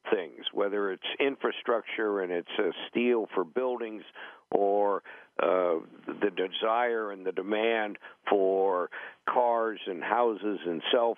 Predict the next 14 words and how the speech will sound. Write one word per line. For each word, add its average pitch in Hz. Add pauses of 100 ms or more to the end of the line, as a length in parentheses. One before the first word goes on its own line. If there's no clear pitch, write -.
phones 104
and 82
T 113
Vs 104
and, 90
and 92
you 135
name 120
it, 107 (440)
uh, 104 (120)
all 135
of 117
those 117 (160)
commodities 104